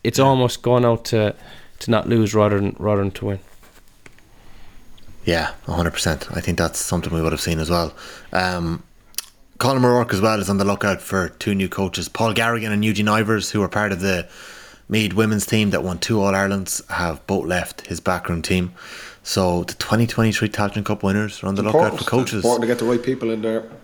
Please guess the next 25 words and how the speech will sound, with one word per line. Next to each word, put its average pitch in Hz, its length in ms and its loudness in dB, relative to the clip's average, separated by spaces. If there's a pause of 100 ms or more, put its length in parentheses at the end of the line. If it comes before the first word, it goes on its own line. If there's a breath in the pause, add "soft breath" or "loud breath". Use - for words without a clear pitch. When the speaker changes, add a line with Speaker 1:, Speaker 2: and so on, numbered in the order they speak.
Speaker 3:
'cause 104 120 -8
there's, - 560 -4 (120)
Speaker 2:
Yeah. 110 160 0
Speaker 3:
you 101 80 -4
look 107 80 0
at - 60 -8
where 113 140 4
Meath 110 280 4
were 117 640 2
and 95 220 -8
where, 104 160 -2 (120)
where 101 120 -4
they 117 180 4
finished 113 300 0
the 107 60 -6
season 104 360 -2
earlier, 104 260 -2 (800 loud breath)
and 110 100 2
opposite 117 240 0
with 104 100 -2
Armagh, 104 520 -2 (200)
massive 110 360 0
positivity, 104 640 0
winning 104 300 0
that 101 340 -4